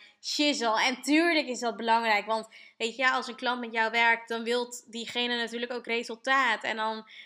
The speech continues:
wil je diegene natuurlijk ook het allerbeste helpen, zoals je diegene kan helpen. Maar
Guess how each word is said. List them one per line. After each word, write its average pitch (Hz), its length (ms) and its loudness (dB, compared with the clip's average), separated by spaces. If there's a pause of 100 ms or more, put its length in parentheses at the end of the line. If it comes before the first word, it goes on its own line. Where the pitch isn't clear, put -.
(120)
wil 233 160 -2
je 277 120 2
diegene 247 360 -4
natuurlijk 240 380 -6
ook 233 100 -6
het 254 140 -10
allerbeste 254 600 -2
helpen, 254 880 0
zoals 294 540 2
je 262 80 -6
diegene 220 400 -4
kan 214 180 -2
helpen. 214 380 -2
Maar 240 320 0